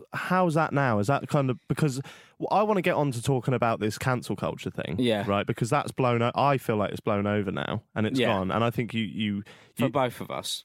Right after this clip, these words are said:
Speaker 2: Thank
Speaker 1: Yeah.
Speaker 2: God. We were, that's what we talked about the other <laughs> day.
Speaker 1: Yeah, what,
Speaker 2: <laughs> We were
Speaker 1: what
Speaker 2: like, "We can finally get back to making videos again. Oh, this is fucked."
Speaker 1: Yeah, no, it is. It's a weird thing. And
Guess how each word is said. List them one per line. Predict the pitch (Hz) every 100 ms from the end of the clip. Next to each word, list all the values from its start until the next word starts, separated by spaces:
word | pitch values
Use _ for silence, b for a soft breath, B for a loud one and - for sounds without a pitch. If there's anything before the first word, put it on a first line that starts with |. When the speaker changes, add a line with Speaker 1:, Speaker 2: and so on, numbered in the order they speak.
| -
Speaker 2:
Thank | 139
Speaker 1:
Yeah. | 151
Speaker 2:
God. | 101 95
We | 127
were, | 127
that's | 151 123
what | 131
we | 107
talked | 135 127
about | - -
the |
other | 107
<laughs> | - -
day. | 254 165
Speaker 1:
Yeah, | 143 147
what, | 117 180 262 175
Speaker 2:
<laughs> |
We | 240
were | 240
Speaker 1:
what | 226
Speaker 2:
like, | 190 196
"We | 214
can | 214
finally | - 202 185
get | 180
back | 156 165
to | 165
making | 160 165 156
videos | 165 165 139
again. | 123 113 -
Oh, | 135 135 123
this | 135 131
is | 131 -
fucked." | - 127 - _ - -
Speaker 1:
Yeah, | 143 139 120
no, | 131 147
it | 147
is. | 160 131
It's | 156 165
a |
weird | 151 180 151
thing. | 120 104 110
And | - 135 135 139